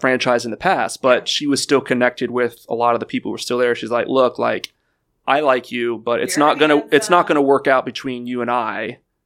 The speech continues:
Speaker 1: Like, like, she wanted,
Speaker 2: But
Speaker 1: but, you know, "If I can't have you, America can <laughs> have
Speaker 2: Oh
Speaker 1: you."
Speaker 2: my gosh. So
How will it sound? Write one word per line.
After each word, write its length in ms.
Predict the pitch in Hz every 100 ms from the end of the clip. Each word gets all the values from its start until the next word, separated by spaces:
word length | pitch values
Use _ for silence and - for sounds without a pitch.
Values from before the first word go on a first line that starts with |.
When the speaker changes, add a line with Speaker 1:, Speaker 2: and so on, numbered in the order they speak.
| _
Speaker 1:
Like, 200 | 135 131
like, 200 | 131 127
she 200 | - -
wanted, 320 | 185 175 165 - -
Speaker 2:
But 120 | 135
Speaker 1:
but, 500 | 190 170 135 139 143
you 80 | 135
know, 240 | 127 127
"If 80 | 117
I 120 | 147
can't 200 | 147 135
have 180 | 135 135
you, 120 | 131
America 440 | 123 135 135 135
can 120 | 117 -
<laughs> 0 |
have 400 | - - - 262
Speaker 2:
Oh 20 |
Speaker 1:
you." 140 | 247
Speaker 2:
my 100 | -
gosh. 160 | 254 - - - - 359 - - _ _
So 240 | - -